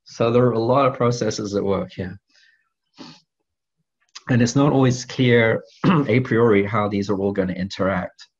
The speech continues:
and affect hail. For example, <clears throat> in the future, it's gonna be warmer, so it'll probably increase the instability, but that can also increase the convective inhibition. So you might have fewer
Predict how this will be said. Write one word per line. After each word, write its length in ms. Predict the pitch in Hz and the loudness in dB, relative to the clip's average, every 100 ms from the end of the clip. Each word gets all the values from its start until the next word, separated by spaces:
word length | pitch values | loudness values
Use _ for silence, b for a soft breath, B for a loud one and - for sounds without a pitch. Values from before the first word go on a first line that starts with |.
| - | -8
and 120 | 101 | -6
affect 380 | 92 92 87 - | -4 -6 -8 -8
hail. 400 | 101 95 - - _ _ _ _ _ _ _ _ _ _ _ _ _ 403 _ _ _ _ _ _ _ _ _ _ _ - _ | -6 -6 -8 -14 _ _ _ _ _ _ _ _ _ _ _ _ _ _ _ _ _ _ _ _ _ _ _ _ _ -20 _
For 80 | - | -2
example, 720 | 123 131 127 123 120 107 - | 2 2 2 2 2 0 -6
<clears throat> 40 | - | 0
in 340 | 180 147 120 | 2 2 4
the 60 | 117 | 2
future, 500 | 151 139 123 117 139 - | 2 2 2 2 0 -6
it's 120 | - | -2
gonna 160 | 120 | -2
be 80 | 101 | 0
warmer, 380 | 98 117 107 98 | 0 0 0 -4
so 160 | - 104 | -4 -8
it'll 120 | 104 | -4
probably 340 | - 120 117 | -2 -2 -2
increase 340 | - - 110 - | -6 -6 -8 -6
the 120 | 92 | -8
instability, 760 | 95 - 95 131 151 151 160 - _ _ - b b b b | -8 -8 -2 0 2 2 0 -8 _ _ -20 b b b b
but 340 | 110 113 - - | -2 0 -2 -6
that 160 | 113 98 | -8 -4
can 100 | 113 | -4
also 220 | 113 120 | -4 -6
increase 320 | 104 110 - | -6 -8 -8
the 60 | 104 | -8
convective 480 | - 95 95 - 92 | -4 -2 -2 -4 -6
inhibition. 500 | 95 139 131 92 - b b | -2 -2 -2 -8 -10 b b
So 120 | 113 | -6
you 60 | |
might 180 | 107 117 | -4 -4
have 280 | 110 101 - | -4 -6 -8
fewer 540 | - 135 120 123 151 | -4 0 4 2 0